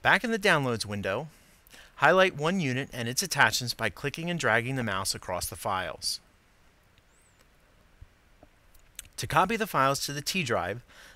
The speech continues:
left-click on one of the highlighted files, drag it over to the correct unit folder in the T drive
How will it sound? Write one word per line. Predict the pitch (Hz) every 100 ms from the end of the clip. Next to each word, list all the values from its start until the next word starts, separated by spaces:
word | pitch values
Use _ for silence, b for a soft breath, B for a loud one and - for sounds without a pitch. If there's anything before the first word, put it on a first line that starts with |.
| B
left-click | 113 147 - - 185 -
on | 147
one | 117
of | 139
the | 147
highlighted | 131 127 151 208
files, | - 113 101 98 110 - - _ B B B
drag | 104 101 127
it | 147
over | 165 175
to |
the | 165
correct | - 127 127 -
unit | 127 160 214
folder | - 147 135 143
in | 156
the | 190
T | - 104
drive | 104 90 92